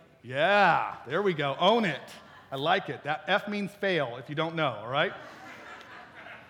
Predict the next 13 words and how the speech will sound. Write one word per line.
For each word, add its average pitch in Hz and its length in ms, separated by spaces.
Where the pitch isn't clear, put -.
So 196 280
one 202 400
of 196 360
the 185 80
most 180 380
famous 220 540
acronyms 175 520
from 165 240
the 156 60
nineties, 147 680
everybody 160 420
knows, 143 760
was 135 480